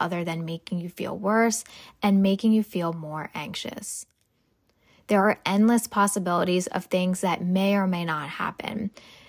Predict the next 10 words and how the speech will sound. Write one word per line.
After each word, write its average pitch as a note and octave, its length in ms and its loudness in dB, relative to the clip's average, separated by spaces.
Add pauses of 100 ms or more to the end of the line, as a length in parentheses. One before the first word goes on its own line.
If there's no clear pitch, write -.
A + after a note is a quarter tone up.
(120)
and F#3+ 520 2
these A3+ 240 4
things A3+ 400 6
that G3+ 180 2
are F3+ 160 2 (140)
just - 260 -6
extremely A3 800 0
unlikely F3 600 -2
to E3+ 120 -12
happen. E3 640 -10